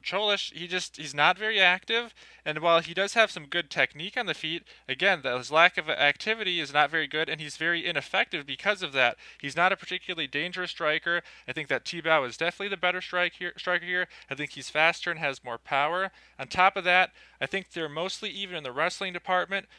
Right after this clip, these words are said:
But I think Tibau is bigger, stronger, more imposing. I think he might be able to push Cholus up against the cage. And if anyone's getting takedowns,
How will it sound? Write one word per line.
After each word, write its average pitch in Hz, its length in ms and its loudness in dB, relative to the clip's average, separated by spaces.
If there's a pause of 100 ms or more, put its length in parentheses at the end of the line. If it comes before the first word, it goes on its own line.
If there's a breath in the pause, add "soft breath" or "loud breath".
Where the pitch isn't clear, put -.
(160 soft breath)
But 135 140 2
I 139 60 4
think 156 200 -2
Tibau 147 420 -2
is 120 120 -10
bigger, 165 360 -4
stronger, 151 600 -2
more 135 160 -4
imposing. 160 500 -6
I 135 80 0
think 156 280 -8
he 139 100 -14
might 143 180 -2
be 156 80 -6
able 143 140 -4
to 131 80 -8
push - 300 -6
Cholus 139 220 -6
up 135 140 -6
against 127 240 -8
the - 80 -18
cage. 180 340 -2 (200 loud breath)
And 127 100 -12
if - 80 -6
anyone's 196 320 -2
getting 175 220 -4
takedowns, 160 540 -2